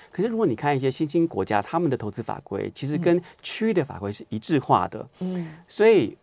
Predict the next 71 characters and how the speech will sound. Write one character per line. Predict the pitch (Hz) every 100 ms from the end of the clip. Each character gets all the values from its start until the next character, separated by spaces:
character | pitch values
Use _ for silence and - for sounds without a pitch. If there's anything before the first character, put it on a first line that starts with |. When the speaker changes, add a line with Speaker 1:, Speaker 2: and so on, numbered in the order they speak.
| _ _
Speaker 1:
东 | - 254
协 | 180
共 | 165
同 | 147 139
体 | - 85 -
它 | - 120
进 | - 156
步 | 139 117
的 | 87 80 - _
方 | - 147 165
式 | - 123
呢， | 95 92
不 | -
像 | 123 107 98 - -
欧 | 117
洲 | 120
共 | 117
同 | 104
体 | 101 -
一 | 101
样 | 98 95
是 | 113
感 | 95 98
觉 | 95
是 | -
一 | 110
步 | 107 117
到 | - 110
位， | 104 92 85 -
Speaker 2:
嗯。 | 165
Speaker 1:
有 | 110
人 | 110
说 | 139
它 | 131
是 | 143
像 | 135
蟹 | 131 - - 202
形 | 110 - 101 98
一 | 92
样， | 101 95 - 175 175
<laughs> | 214 202 -
也 | 160
就 | 226
是 | 208
说 | 202 202 - -
你 | 139
看 | - 277
起 | 175
来 |
好 |
像 | 131 160
没 | 165
有 | 156
动， | 104 160 107 - - -
可 | - 143
是 | 226
几 | 180
十 | 131 190
年 | 202
过 | 208 190
去 | -
了， | 160 101
它 | -
的 | - 131
确 | 180 202
是 | -
有 | 123
进 | 95 107
步 | 95 104
的。 | 95 - - -
Speaker 2:
嗯， | 180 190 190 175